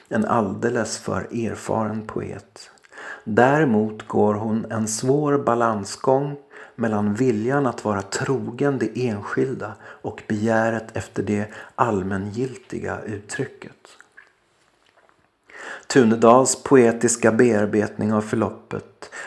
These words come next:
frågorna hon ställer, den konkreta uppmärksamheten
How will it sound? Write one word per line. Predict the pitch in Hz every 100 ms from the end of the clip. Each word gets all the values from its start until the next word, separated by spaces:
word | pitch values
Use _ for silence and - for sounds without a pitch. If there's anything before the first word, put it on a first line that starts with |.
| -
frågorna | - 139 113 120 123
hon | 123 131
ställer, | 123 - 104 104 110 107 - - -
den | 110 113
konkreta | - 117 113 - 127 127 131 - -
uppmärksamheten | - - - - 110 104 - - 110 110 120 131 - -